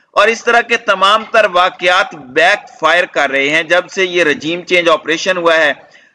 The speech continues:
रियाज, इमरान रियाज वाली कहानी से अभी सबक सीखना था कि आपने समी इब्राहिम वाले मामले के अंदर इस कदर मामलात खराब कर दिए हैं, अन-, आप अंदाजा नहीं कर सकते। और सूरत हाल ये है कि बाकी सहाफियों को भी अब खतरात लायक हो चुके हैं।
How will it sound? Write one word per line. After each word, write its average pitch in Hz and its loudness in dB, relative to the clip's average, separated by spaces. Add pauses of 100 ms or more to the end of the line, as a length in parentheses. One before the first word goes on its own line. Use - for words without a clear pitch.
(120)
रियाज, 180 0 (520)
इमरान 202 0
रियाज 208 2
वाली 208 -2
कहानी 175 -2
से 208 -2
अभी 196 -2
सबक 190 -2
सीखना 226 -2
था - -4 (140)
कि 175 2
आपने 196 0
समी 190 -2
इब्राहिम 170 -2
वाले 190 2
मामले 165 0
के 185 -2
अंदर 175 0
इस 180 -6
कदर 180 0
मामलात 156 -2
खराब 156 -2
कर 175 0
दिए 160 -6
हैं, 151 -2 (580)
अन-, 190 -2
आप 202 2
अंदाजा 214 2
नहीं 226 -2
कर 202 0
सकते। 196 -2 (280)
और 202 2
सूरत 208 -2
हाल 196 0
ये 202 2
है 202 4
कि 202 -8
बाकी 165 -2
सहाफियों 180 -2
को 190 -2
भी 190 -2
अब 175 2
खतरात 165 -2
लायक 170 0
हो 147 -4
चुके 170 -6
हैं। 160 -2